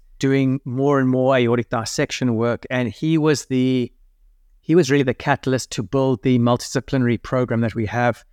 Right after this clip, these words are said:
in Vancouver, where he wanted vascular surgery, cardiac surgery, and interventional radiology to play in the sandbox together, because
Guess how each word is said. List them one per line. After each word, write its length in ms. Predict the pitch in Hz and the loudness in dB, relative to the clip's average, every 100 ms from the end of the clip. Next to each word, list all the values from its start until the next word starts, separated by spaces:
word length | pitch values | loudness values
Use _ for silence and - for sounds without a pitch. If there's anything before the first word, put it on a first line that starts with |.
| - | -4
in 160 | 135 120 | 0 2
Vancouver, 580 | 120 117 - 131 120 117 | 2 0 -2 -2 0 0
where 360 | 107 120 117 | 2 2 2
he 220 | 101 135 117 | -2 -4 -4
wanted 600 | 123 135 - 135 123 - _ _ | 0 -2 0 -2 -2 -8 _ _
vascular 440 | 107 123 113 - 123 | 2 2 2 0 0
surgery, 500 | - 127 120 120 117 | 2 2 2 2 0
cardiac 420 | - 135 127 120 | 0 0 0 0
surgery, 560 | - 123 120 - 117 117 | -2 0 0 2 0 0
and 440 | 120 117 113 110 - | -2 0 0 -2 -4
interventional 600 | 123 110 127 117 - 120 | -4 0 0 0 0 0
radiology 360 | 113 113 107 - | 2 0 -4 -6
to 100 | - | -8
play 480 | - 127 120 117 - | -2 2 2 0 -2
in 100 | 127 | -4
the 60 | 113 | -2
sandbox 540 | - 131 127 123 - | 2 2 4 0 -4
together, 360 | 120 120 117 117 | -4 0 2 0
because 460 | 120 - 135 - | -4 -2 -4 -4